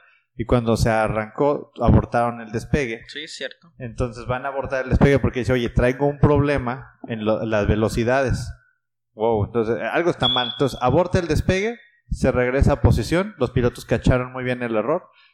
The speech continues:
Speaker 1: se regresa a posición y en posición dicen, "Ah, se sube mantenimiento, ¿qué pasó, capitán?". "No, pues, este, traigo un problema con,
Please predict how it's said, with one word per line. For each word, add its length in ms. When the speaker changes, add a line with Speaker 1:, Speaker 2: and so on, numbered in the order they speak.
Speaker 1:
se 160
regresa 360
a 60
posición 440
y 80
en 100
posición 400
dicen, 360
"Ah, 600
se 80
sube 160
mantenimiento, 560
¿qué 80
pasó, 240
capitán?". 480
"No, 160
pues, 260
este, 560
traigo 240
un 60
problema 440
con, 320